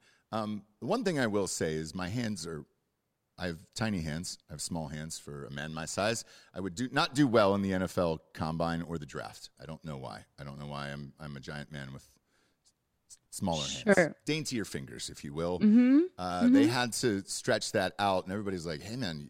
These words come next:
Speaker 1: you're, you have these sausage fingers. You're gonna die." And I was like, "No, no." They had to pan in on the ticket to show wh-, how, how much I had bet on it, you know, and what the winning amount was. But, uh,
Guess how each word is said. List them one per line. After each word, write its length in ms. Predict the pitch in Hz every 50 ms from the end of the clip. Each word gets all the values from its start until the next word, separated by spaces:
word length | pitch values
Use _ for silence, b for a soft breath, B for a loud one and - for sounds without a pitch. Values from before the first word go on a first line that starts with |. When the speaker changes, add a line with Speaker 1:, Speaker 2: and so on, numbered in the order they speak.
| -
Speaker 1:
you're, 180 | - 78 90 113 80
you 140 | - 120 175
have 100 | 151 95
these 180 | 69 60 57
sausage 460 | - - - 85 135 160 - - -
fingers. 260 | - - 71 67 62 -
You're 120 | 95 143
gonna 100 | 165 -
die." 340 | - - - 73 90 120 165
And 120 | 165 104 82
I 40 |
was 100 | 80 80
like, 120 | 82 82 - b b b b b b
"No, 320 | - 98 127 165 165 117 95
no." 220 | 107 123 123 101
They 80 | 92 101
had 160 | 101 127 123 110
to 160 | 113 101 92 - _ _ _ -
pan 280 | - 135 139 131 110 120
in 140 | 123 120
on 100 | 101 90
the 60 | 87 80
ticket 580 | - - - 80 - - - 73 - - - - _ _ _ _ _ _ _ -
to 80 | -
show 380 | 87 - - 127 110 98 98 98
wh-, 60 | 101 -
how, 160 | 101 98 98
how 120 | 95 98
much 240 | 101 101 92 - -
I 80 | 95 82
had 160 | 82 67 -
bet 240 | - 95 98 110 - -
on 200 | - 101 113 120 127
it, 120 | 127 131 _ _ _ _
you 100 | - 104 110
know, 180 | 113 117 117
and 80 | 110 90
what 120 | 87 92 -
the 80 | 85
winning 280 | 78 87 90 90 87 80
amount 400 | 76 78 87 92 101 101 - -
was. 420 | 82 78 76 73 76 76 73 -
But, 360 | - 80 82 78 - - - -
uh, 240 | 80 78 78 76